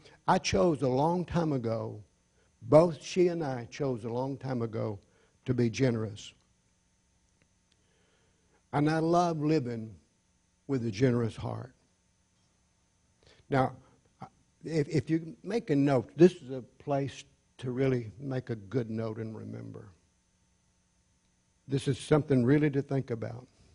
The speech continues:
Being generous is not what you do. Being generous is not what you do. Being generous is who you are.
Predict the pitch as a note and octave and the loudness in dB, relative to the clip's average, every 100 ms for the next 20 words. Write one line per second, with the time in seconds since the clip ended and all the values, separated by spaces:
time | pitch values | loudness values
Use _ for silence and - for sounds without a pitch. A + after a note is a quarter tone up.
0 | _ _ _ _ _ _ _ _ _ _ | _ _ _ _ _ _ _ _ _ _
1 | - A#2+ F#3+ D#3+ C#3+ G2+ E3+ A3 F3+ A#2+ | 4 12 12 12 6 6 8 8 6 4
2 | A2+ G#2+ - - - _ _ _ _ _ | 0 -4 -12 -18 -20 _ _ _ _ _
3 | _ D3+ C3+ C3 C#3+ C3 D3 - D3 B2 | _ 2 2 0 -2 -6 -10 -6 -4 -4
4 | G#2 G2+ _ _ _ _ _ _ _ _ | -6 -10 _ _ _ _ _ _ _ _
5 | _ _ _ _ _ _ _ _ _ _ | _ _ _ _ _ _ _ _ _ _
6 | _ _ _ _ _ _ _ _ _ - | _ _ _ _ _ _ _ _ _ -12
7 | A#2 E3+ F#3 D#3+ C#3 G#2+ C3+ G#3 G#3+ D#3 | 10 12 12 12 10 6 8 10 10 6
8 | C#3 - B2+ A2 B2+ C3 B2 A#2+ A#2+ G#2 | 4 -2 -6 0 0 2 0 0 -6 0
9 | B2 G#2+ G#2+ G2+ - _ _ _ _ _ | 0 0 -4 -10 -16 _ _ _ _ _
10 | _ _ _ _ _ _ _ A#2 C#3 B2+ | _ _ _ _ _ _ _ 0 2 2
11 | A#2 F#2+ C#3+ C3+ A2+ A2+ G#2+ A#2+ G#2 G#2+ | 0 6 6 6 2 -2 -4 -6 -2 0
12 | A#2 A2+ G#2+ G#2+ G#2 G#2 | 0 -2 -10 -14 -20 -20